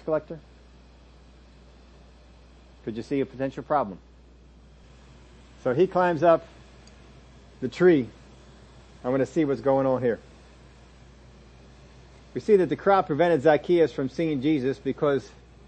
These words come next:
he was short. There were height issues. But today, the crowd still prevents people from Je-, seeing Jesus. The crowd of people that are around, they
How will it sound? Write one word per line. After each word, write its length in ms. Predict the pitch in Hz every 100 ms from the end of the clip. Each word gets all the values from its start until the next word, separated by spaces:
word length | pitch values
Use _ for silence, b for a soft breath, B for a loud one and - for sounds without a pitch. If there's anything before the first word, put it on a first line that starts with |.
| -
he 120 | - 151
was 120 | 120
short. 300 | - 151 - - - - - - - - - - - - - -
There 80 |
were 80 | 120
height 220 | 117 147
issues. 260 | 123 - - - - - - - - - - - - - - - -
But 140 | 131
today, 340 | 170 175 196
the 100 | 185
crowd 300 | 156 190 180
still 220 | - 196 170
prevents 340 | 139 156 147
people 240 | - 160
from 220 | 127 131 127
Je-, 180 | 147
seeing 340 | 131 - 160 135
Jesus. 320 | 147 143 156 - - - - - - - - - - - - - - - -
The 80 | 120
crowd 300 | 175 175 165
of 100 | 139
people 340 | 185 175 170
that 120 | 165
are 160 | 156 151
around, 380 | 156 170 170 165
they 240 | 143 131